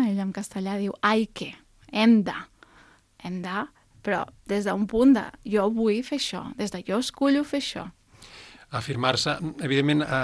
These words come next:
Speaker 2: a aquest, eh, conreu del refugi interior no significa estar aïllat i entendre, doncs, que estem en relació amb la societat, amb els altres, i que també aquesta relació condiciona o, d'alguna manera, com no podia ser d'una altra manera,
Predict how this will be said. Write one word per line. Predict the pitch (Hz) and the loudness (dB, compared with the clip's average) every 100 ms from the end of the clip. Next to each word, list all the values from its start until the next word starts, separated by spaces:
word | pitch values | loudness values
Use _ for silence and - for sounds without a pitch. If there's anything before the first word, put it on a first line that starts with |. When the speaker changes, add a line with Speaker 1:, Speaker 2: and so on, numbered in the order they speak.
| 135 | -2
Speaker 2:
a | 190 139 | -6 -10
aquest, | 120 143 - 131 | -6 -6 -6 -6
eh, | 120 117 | -6 -4
conreu | - 127 117 135 127 | -2 0 4 6 6
del | 123 | 2
refugi | 110 - 123 117 117 | -2 -4 -4 -2 -2
interior | 113 117 113 120 139 | -4 -4 -2 0 0
no | 123 | -2
significa | - 120 107 120 123 - | -4 -6 -6 -4 0 0
estar | - 117 110 117 | 0 0 2 0
aïllat | 113 101 113 151 - 113 | -4 -2 2 4 2 -6
i | 107 | -8
entendre, | 104 98 110 110 117 131 - - - - | -8 -6 -4 -2 0 -2 -4 -14 -16 -12
doncs, | 123 - | -10 -8
que | 120 110 | -6 -4
estem | 110 - 117 | -4 -6 -4
en | 117 110 | -2 -2
relació | 113 110 127 123 139 - - - 131 | -2 -2 -2 -2 -2 -8 -18 -12 -6
amb | 110 107 | -4 -4
la | 107 | -6
societat, | - 120 110 123 123 | -6 -8 -2 -2 0
amb | 110 | -2
els | 107 113 | 0 0
altres, | 110 135 131 | 0 0 0
i | 120 110 | -2 -4
que | 110 113 - | -6 -6 -6
també | 117 110 117 123 123 | -6 -4 -2 -2 -2
aquesta | 113 113 123 | -4 -4 -4
relació | 120 113 120 127 - - _ | -4 -2 -4 -4 -8 -20 _
condiciona | 147 117 107 - 123 127 139 | -8 -6 -4 -4 -2 0 -2
o, | 110 | -2
d'alguna | 104 101 113 117 | -6 -6 -4 -2
manera, | 113 113 139 - | -2 -2 -2 -4
com | - 107 | -10 -8
no | 110 | -6
podia | 110 110 | -4 -4
ser | 123 | -4
d'una | 113 | -6
altra | 120 113 | -4 -4
manera, | 113 | -2